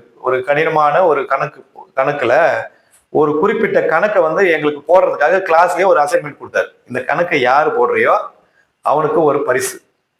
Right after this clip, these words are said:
ஏன்னா இந்த கணக்கு வந்து திரும்ப திரும்ப பப்ளிக்ல கேட்கக்கூடிய கணக்கு. இது, எ-, இருபது மார்க் கணக்கு. அந்த காலத்துல அந்த கணக்குக்கு இருபது மார்க்.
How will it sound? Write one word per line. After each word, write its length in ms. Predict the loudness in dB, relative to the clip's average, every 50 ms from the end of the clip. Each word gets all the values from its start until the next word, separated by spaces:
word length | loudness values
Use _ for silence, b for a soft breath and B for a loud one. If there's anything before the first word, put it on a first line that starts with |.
| _ -2
ஏன்னா 460 | 0 2 2 2 2 0 0 -2 -2
இந்த 200 | -2 -2 -4 -2
கணக்கு 320 | -2 -2 -2 0 0 0
வந்து 200 | -2 -2 -2 -4
திரும்ப 300 | -2 -2 -2 0 0 0
திரும்ப 360 | 0 0 0 0 0 0 -2 0
பப்ளிக்ல 380 | -2 -2 0 0 -2 -2 -2 -2
கேட்கக்கூடிய 760 | -2 -2 -2 -2 -4 -2 -2 -4 -6 -6 -8 -6 -4 -4 -4 -4
கணக்கு. 380 | -4 -6 -8 -8 -12 _ _ _ _ _ _ _ _ _ b b b b b b b -4
இது, 300 | -2 0 0 0 2 2
எ-, 320 | 2 4 2 2 2 0
இருபது 320 | 0 2 2 2 2 2
மார்க் 340 | 2 2 2 0 -2 -4 -4
கணக்கு. 340 | -4 -2 -2 -4 -6 -12 -10 _
அந்த 200 | -6 -2 0 2
காலத்துல 280 | 2 2 2 0 0
அந்த 200 | 0 0 0 -2
கணக்குக்கு 420 | -2 -4 -4 -4 -4 -4 -4 -4 -2
இருபது 300 | -2 0 0 0 -2 -2
மார்க். 340 | -2 -2 -2 -4 -6 -12